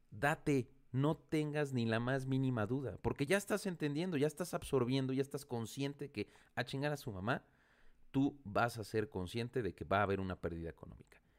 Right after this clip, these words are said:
Si no, pero, pero, si no estás dispuesto a asumir este riesgo y es este costo altísimo por la pérdida de valor de tu reloj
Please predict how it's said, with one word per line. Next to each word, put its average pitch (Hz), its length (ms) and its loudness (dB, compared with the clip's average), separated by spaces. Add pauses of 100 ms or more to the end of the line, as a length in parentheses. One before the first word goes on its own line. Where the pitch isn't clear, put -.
(120)
Si 147 340 -4
no, 156 540 0 (160)
pero, 117 500 6
pero, 95 340 4 (460)
si - 320 -4
no 107 240 2
estás 90 360 0
dispuesto 90 520 -2
a - 20 -4
asumir 85 280 -6
este 87 240 -4
riesgo 113 600 2 (760)
y 117 220 4
es - 180 0 (260)
este 117 460 0
costo 117 400 0
altísimo 104 920 -2
por 85 160 -4
la 87 160 -4
pérdida 139 460 6
de 90 60 0
valor 92 300 2
de 101 100 2
tu 90 120 -6
reloj 85 460 0